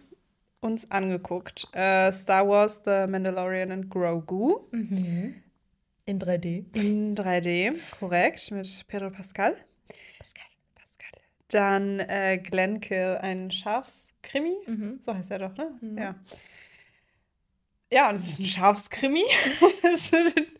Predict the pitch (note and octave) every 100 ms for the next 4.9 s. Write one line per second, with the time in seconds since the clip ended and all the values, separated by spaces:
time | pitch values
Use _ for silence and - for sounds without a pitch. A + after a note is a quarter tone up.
0 | - - - - A#3+ B3 A#3+ - A3+ G#3
1 | F#3+ G3+ F#4+ - - - - _ _ A3+
2 | A#3 A#3+ A#3+ A#3+ A#3+ A#3+ - A#3 A3 A3
3 | A#3+ C4 C4 B3+ - _ _ _ _ _
4 | _ _ _ A#3+ A3+ A#3 - -